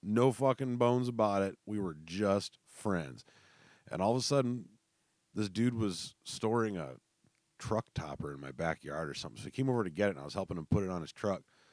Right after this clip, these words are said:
He's like, "So I heard you and, uh, you and this girl are, uh, sleeping together now." I'm like, <laughs> "What?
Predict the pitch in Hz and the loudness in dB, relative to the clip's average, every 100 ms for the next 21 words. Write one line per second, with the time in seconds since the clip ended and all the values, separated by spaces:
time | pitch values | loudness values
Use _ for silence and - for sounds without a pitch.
0 | _ - 110 - 101 107 107 107 117 113 | _ -8 -6 0 0 2 0 2 2 2
1 | 104 101 95 - _ _ - _ _ - | 0 -2 -4 -10 _ _ -18 _ _ -4
2 | 104 95 90 104 135 131 87 87 82 80 | -2 -2 -4 -2 2 2 0 -6 -10 -12
3 | - 107 78 113 73 67 67 65 73 78 | -8 -8 -4 -4 -6 -8 -12 -14 -12 -12
4 | 78 - 156 147 151 214 | -12 -4 0 2 2 0